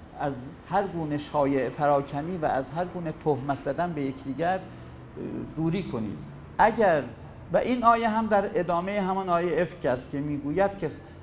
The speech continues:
اگر شخصی که آمدید دیدید که خبیث است، آن هم خبیث است، طیب است، طیب است. اگر می‌بینید که پیغمبر طیب است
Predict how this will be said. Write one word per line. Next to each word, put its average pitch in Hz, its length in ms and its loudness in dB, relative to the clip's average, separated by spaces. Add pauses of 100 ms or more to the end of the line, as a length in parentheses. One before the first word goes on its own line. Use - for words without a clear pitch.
اگر 214 360 6 (560)
شخصی 180 300 -2
که 226 300 -2
آمدید 165 560 4 (120)
دیدید 202 360 -4
که 208 100 -6
خبیث 180 540 2
است، 196 420 4 (100)
آن 196 220 4
هم 190 120 0
خبیث 117 420 0
است، - 180 -10 (1200)
طیب 170 360 6
است، 240 200 4
طیب 139 300 4
است. 110 180 -4
اگر 233 280 4
می‌بینید 175 540 -4
که 170 100 0
پیغمبر 170 580 0
طیب 165 560 0
است 233 500 2